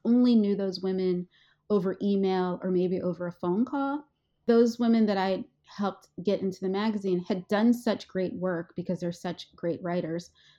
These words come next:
that it also showed these editors how good I was at my job, right? Like, I don't have to just hire the same people that you've been hiring all along. I can bring in these new people and this is what they can do. And so I think it also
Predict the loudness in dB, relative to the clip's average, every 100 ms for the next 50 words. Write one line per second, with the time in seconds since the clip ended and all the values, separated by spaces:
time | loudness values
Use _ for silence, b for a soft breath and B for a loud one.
0 | _ 0 2 2 -2 -8 _ _ _ _
1 | _ 2 2 2 _ 2 2 0 -2 0
2 | 0 0 -2 -4 _ _ _ _ _ -16
3 | 2 4 4 2 2 -2 0 -2 -4 -4
4 | -6 -6 -2 -2 -2 -4 -6 -8 -8 -8
5 | -6 -8 -6 -2 -2 0 0 2 0 2
6 | 0 0 -2 -6 -4 -8 -8 -12 -6 -4
7 | -2 -4 -4 -8 -4 -4 -4 -6 -8 -6
8 | -6 -6 -4 -4 -2 -4 -6 -4 -6 -8
9 | b b b -2 0 0 0 0 -2 -2
10 | 0 2 4 4 2 4 2 4 0 0
11 | -4 -2 -2 0 -2 -6 -6 -6 -4 -6
12 | -4 -4 -2 -2 -2 -2 -2 -2 -4 -2
13 | -2 -2 -2 -2 -4 -6 -6